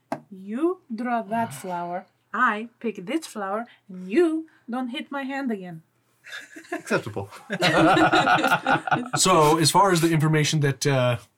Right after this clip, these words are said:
Speaker 3: <clears throat> she wanted, uh, she wants everything but the root,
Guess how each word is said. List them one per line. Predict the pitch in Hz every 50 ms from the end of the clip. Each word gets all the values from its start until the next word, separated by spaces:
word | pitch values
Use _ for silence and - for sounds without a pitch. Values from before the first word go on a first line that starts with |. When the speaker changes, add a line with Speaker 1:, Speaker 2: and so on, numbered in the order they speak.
| -
Speaker 3:
<clears throat> | - - 92 - - - 123 120 -
she | - - - 147
wanted, | 135 135 135 131 123 117 113 113 135 151 147 -
uh, | 127 120 117 113 110 110 107 - _ _ - - _ _
she | _ - - - 151
wants | 143 139 135 131 127 123 120 - - - - _ _ - _ _ _ _ -
everything | 143 143 139 147 143 147 160 151
but | 143 143 139
the | 147
root, | 131 127 120 107 98 - - -